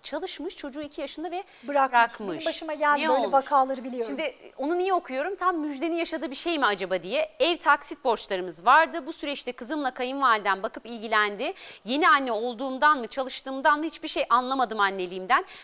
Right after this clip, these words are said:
Speaker 1: Üzerine kayınvalidemin hiçbir şey bilmiyormuşum gibi davranışları vardı.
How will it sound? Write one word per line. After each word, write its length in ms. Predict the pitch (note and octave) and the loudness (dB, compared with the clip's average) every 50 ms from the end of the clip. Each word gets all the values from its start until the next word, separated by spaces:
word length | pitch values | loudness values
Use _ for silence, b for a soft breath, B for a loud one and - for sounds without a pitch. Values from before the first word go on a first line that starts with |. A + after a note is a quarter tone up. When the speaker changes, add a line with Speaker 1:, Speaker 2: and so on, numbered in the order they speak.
| B B | B B
Speaker 1:
Üzerine 340 | A#3 A3+ B3+ D#4+ D#4 F#4 F#4 | -6 -2 -2 0 0 0 -2
kayınvalidemin 640 | - D4 D4+ E4 E4+ E4 D4+ C4+ B3+ A3+ C4 D4+ D#4+ | -2 -2 -2 0 4 6 6 6 6 4 0 -6 -6
hiçbir 240 | D4+ - - F4+ F4+ | -6 -6 -6 -4 -4
şey 240 | - D#4+ C#4+ G#3 | -4 -4 -4 -6
bilmiyormuşum 600 | B3 D4 D4+ D#4 D4+ C#4+ B3+ B3 B3 - A#3+ A#3 | -4 -4 -4 -2 -2 -2 -2 -4 -6 -8 -10 -10
gibi 180 | G#3 G#3 A#3 F#3+ | -10 -6 0 4
davranışları 600 | G#3+ G#3+ G#3+ G#3+ A3 A3 - - - B3 C#4 D#4+ | 6 6 6 4 0 -6 -6 -6 -4 -4 2 4
vardı. 420 | E4+ D#4+ E4 E4 C#4 B3+ D#4 E4+ | 6 8 8 6 6 2 -2 -4